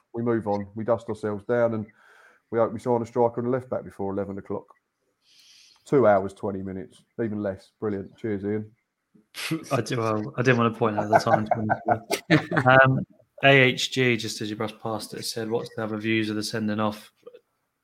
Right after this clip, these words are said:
Speaker 1: Yeah, I, I mean,
Speaker 2: Stuff.
Speaker 1: I've done my views on my video, so I don't know what you two thought of it.
Speaker 2: Yeah, well, saw the melee, pins him down. <laughs> Should probably get more than the red card, really, you know, in,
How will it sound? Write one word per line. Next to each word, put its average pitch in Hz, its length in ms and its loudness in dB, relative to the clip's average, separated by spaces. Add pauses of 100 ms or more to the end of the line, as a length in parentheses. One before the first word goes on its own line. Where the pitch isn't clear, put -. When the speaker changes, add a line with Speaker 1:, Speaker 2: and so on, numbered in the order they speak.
(800)
Speaker 1:
Yeah, 127 140 2
I, 117 40 8
I - 20 6
mean, 123 60 4 (220)
Speaker 2:
Stuff. 110 160 4
Speaker 1:
I've - 40 -6
done 101 160 2
my 101 180 4
views 101 200 -4
on 101 100 -2
my 101 140 2
video, 98 340 -2
so 104 160 -4
I 98 40 -2
don't 98 120 -2
know 98 60 -2
what 95 160 -4
you 98 140 -6
two 95 200 -8
thought 92 260 -6
of 98 60 -6
it. 98 160 -8
Speaker 2:
Yeah, 113 200 0
well, 110 420 0
saw 110 220 -8
the 107 100 -4
melee, 110 400 0
pins 107 320 -4
him 110 100 -2
down. 127 360 4 (440)
<laughs> - 440 -20
Should - 260 -6
probably 110 200 0
get 113 120 -6
more 110 240 -2
than 107 120 -6
the 107 80 -4
red 107 220 -4
card, 113 220 -2
really, 110 300 -2 (280)
you - 80 -12
know, 107 80 -10
in, 110 320 -10